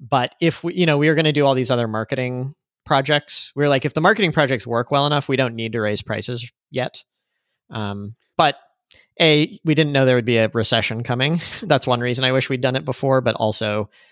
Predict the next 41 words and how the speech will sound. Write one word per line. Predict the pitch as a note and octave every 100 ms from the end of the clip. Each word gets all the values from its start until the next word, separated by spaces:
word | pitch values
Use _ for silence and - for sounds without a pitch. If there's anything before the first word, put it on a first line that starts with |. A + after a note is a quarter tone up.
| _ _ _ _ _ _
the | D#3+
more | F#3 F3+
I | C#3
think | C3+ B2
about | B2
it, | A#2
the |
more | A2+
I'm | G#2+
just | G#2+ G#2
like, | G2+
"This | D#3+
is | E3+ D3+
gonna | D3
make | B2 A#2 A2+ - -
everything | C#3 E3 D#3+ D3+
easier, | - A#2+ A2+ A#2 A2+
and | A2 B2
it's | -
not | F3+ -
that | - B2+ -
much | C3 C3
for | - B2+
our | A#2
customers." | - G#2+ - A2+ A2 A2 G#2+
And | A2 G#2 G#2+ B2 _ _ _ -
it's | -
just | - F3 F3
the, | E3+
the, | C#3+ D3+
the | D#3+
business | D3 F3 G3+ F3
is | D3+
gonna | C#3+ C#3
go | C3 C3+
from, | - B2
like, | A2+ G#2 - _ _ _ _ _
working | A#2 C3+ D3 D3 C3
but | A#2 A#2 G2+
barely | G#2+ A#2 C3 D3 D3
to | - - A#2+ A2+ G#2+ G#2+